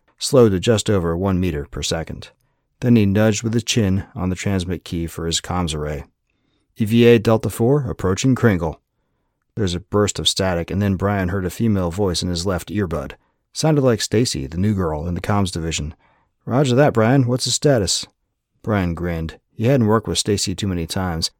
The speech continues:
but every time he did, the warm cheeriness in her voice lifted his spirits a bit. "Looks like a bad actuator in his left arm. Should be an easy fix." "But why would that throw him off course so bad the auto shutdown kicked in?"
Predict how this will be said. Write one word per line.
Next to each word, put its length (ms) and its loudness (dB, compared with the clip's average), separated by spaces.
but 100 2
every 160 2
time 200 4
he 40 0
did, 360 2
the 100 -4
warm 260 2
cheeriness 540 0
in 80 -4
her 60 -6
voice 340 0
lifted 360 -6
his 140 -2
spirits 380 -2
a 40 -6
bit. 260 -6
"Looks 240 0
like 140 6
a 60 6
bad 320 6
actuator 600 4
in 60 0
his 160 -2
left 260 -4
arm. 380 0
Should 300 0
be 160 4
an 100 4
easy 200 2
fix." 420 -4
"But 100 -4
why 180 2
would 180 4
that 200 2
throw 160 0
him 140 4
off 160 0
course 260 0
so 160 0
bad 260 2
the 140 0
auto 220 2
shutdown 460 -2
kicked 280 -6
in?" 220 -2